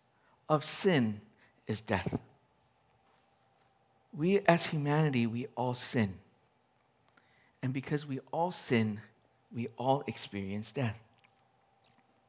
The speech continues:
Death is one of those things where, for some of us, we don't wanna look at, we don't wanna think about, we don't wanna think at, as this is the end. But for others,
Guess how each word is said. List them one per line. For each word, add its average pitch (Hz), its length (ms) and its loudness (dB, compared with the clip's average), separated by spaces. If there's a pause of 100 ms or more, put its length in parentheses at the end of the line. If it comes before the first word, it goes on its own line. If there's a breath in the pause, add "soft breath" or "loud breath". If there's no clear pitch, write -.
(2250 soft breath)
Death 156 220 4
is 156 160 -2
one 143 140 0
of 131 80 0
those 135 240 0
things 139 400 0
where, 120 480 4 (1600 loud breath)
for 139 160 -2
some 156 240 2
of 123 140 0
us, 117 200 -4 (720)
we 127 120 -6
don't 143 200 -2
wanna 135 200 2
look 113 280 -4
at, - 240 -8 (320)
we 120 120 -6
don't 143 100 -4
wanna 147 160 -2
think 143 280 -6
about, 101 180 -6
we 107 100 -4
don't 123 140 0
wanna 127 160 0
think 127 320 -8
at, 113 100 2 (400)
as 117 320 2 (320 loud breath)
this 113 220 -4
is 113 80 -10
the 113 180 0
end. 95 300 2 (1160 soft breath)
But 151 140 2
for 160 220 4
others, 165 500 4